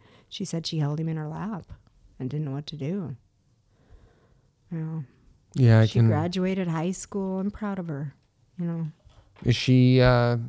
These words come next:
Speaker 2: moved on with her life and doing good things, or?
Speaker 1: She is an awesome girl. Yeah.
Speaker 2: Yeah.
Speaker 1: Yeah, she, I think she's teaching sign language to
Speaker 2: Really?
Speaker 1: kids online somehow.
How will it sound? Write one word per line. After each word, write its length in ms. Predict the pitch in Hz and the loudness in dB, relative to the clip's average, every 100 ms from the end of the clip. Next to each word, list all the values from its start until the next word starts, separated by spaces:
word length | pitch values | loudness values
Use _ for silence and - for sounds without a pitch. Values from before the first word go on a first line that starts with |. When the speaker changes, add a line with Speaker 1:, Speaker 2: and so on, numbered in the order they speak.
| - - | -10 -6
Speaker 2:
moved 280 | 143 131 123 | -2 0 2
on 200 | 131 135 | 2 2
with 120 | 131 | 0
her 160 | 131 135 | 0 2
life 420 | 131 139 147 - | 2 2 2 2
and 380 | 127 127 123 120 | 4 4 4 2
doing 540 | 127 127 127 123 120 120 156 156 - | 2 2 4 4 2 -2 -14 -16 -6
good 200 | 160 123 | -6 -2
things, 420 | 139 151 160 - | 0 0 0 -2
or? 160 | 127 123 | -2 -2
Speaker 1:
She 360 | 120 269 269 233 | -2 -2 0 0
is 140 | 220 | 0
an 120 | 226 | -2
awesome 540 | 160 175 175 - 180 170 | -2 -2 -2 -2 -2 -2
girl. 440 | 170 156 151 156 - _ 208 | -4 -4 -4 -6 -10 _ -8
Yeah. 260 | 196 190 175 | -6 -4 -2
Speaker 2:
Yeah. 160 | 120 120 _ _ _ | -2 -2 _ _ _
Speaker 1:
Yeah, 240 | 208 196 190 | -8 -6 -6
she, 260 | - 196 | -6 -8
I 80 | 165 | -6
think 240 | 180 220 294 | -6 -6 -6
she's 180 | 311 - | -6 -8
teaching 420 | - 190 - 170 | -8 -8 -4 -4
sign 400 | 143 135 131 196 | -4 -6 -4 -2
language 560 | 175 131 131 127 139 - | -2 -4 -8 -10 -8 -8
to 80 | 120 | -4
Speaker 2:
Really? 220 | 156 185 | -4 -2
Speaker 1:
kids 240 | 156 147 156 | -4 -4 -6
online 600 | 131 135 127 135 185 175 | -6 -6 -6 -4 -4 -6
somehow. 760 | - 117 131 127 120 123 131 | -8 -6 -6 -6 -8 -10 -10